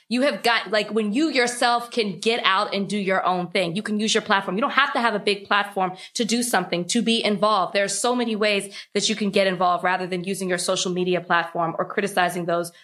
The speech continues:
who you don't feel like are using it properly. So first, call them out on their hypocrisy because that's exactly what they are, a hypocrite. But then encourage them to do something, but also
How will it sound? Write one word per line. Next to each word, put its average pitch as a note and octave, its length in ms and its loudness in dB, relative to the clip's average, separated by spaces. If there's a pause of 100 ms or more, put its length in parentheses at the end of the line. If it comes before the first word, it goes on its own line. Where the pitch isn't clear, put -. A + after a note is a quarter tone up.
(120)
who A3 60 0
you G#3+ 60 2
don't G#3 160 2
feel G3 120 0
like F#3+ 160 2
are F#3+ 40 -2
using F#3 380 -2
it E3 100 -2
properly. F#3 560 0 (300)
So A#3+ 260 2
first, D#4+ 460 0
call B3+ 200 0
them B3+ 140 -2
out A3 140 0
on A3 120 -2
their G3 100 -2
hypocrisy G3 600 -4
because F3+ 180 -6
that's F3+ 160 -2
exactly F3+ 440 0
what E3+ 200 -2
they E3+ 140 0
are, D#3 280 0
a E3+ 60 2
hypocrite. E3 580 -4 (320)
But A3 180 2
then B3 440 2 (760)
encourage D4 680 2
them A3+ 140 0
to G3+ 80 -4
do G3 140 -4
something, F#3 500 -2
but G#3 180 0
also A#3 640 0